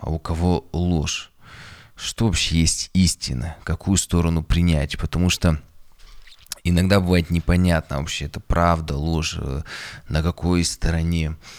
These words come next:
э, правда. Бывает, что разные руководители компаний или разные руководители даже на местах, и ты думаешь, ну вот у кого всё-таки правда есть,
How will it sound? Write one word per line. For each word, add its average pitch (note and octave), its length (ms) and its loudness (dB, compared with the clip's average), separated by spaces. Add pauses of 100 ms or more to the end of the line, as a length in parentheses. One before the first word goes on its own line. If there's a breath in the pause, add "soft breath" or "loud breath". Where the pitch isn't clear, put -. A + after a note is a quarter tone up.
(280 loud breath)
э, - 220 -6
правда. D2+ 400 0
Бывает, C#2+ 300 -2
что B1 420 -6
разные C#2 440 -4
руководители D#2+ 580 -6
компаний D#2+ 760 0
или D2 140 -2
разные D#2+ 340 -2
руководители D#2+ 580 -6
даже D#2 260 -2
на D#2 60 -2
местах, C#2 760 -2
и C2+ 40 -8
ты C2+ 120 -10
думаешь, C#2 400 -6
ну C#2 140 -4
вот - 180 -8
у C2+ 80 -8
кого F2+ 320 0
всё-таки - 640 -8 (480 loud breath)
правда F2 440 4
есть, D#2+ 560 -2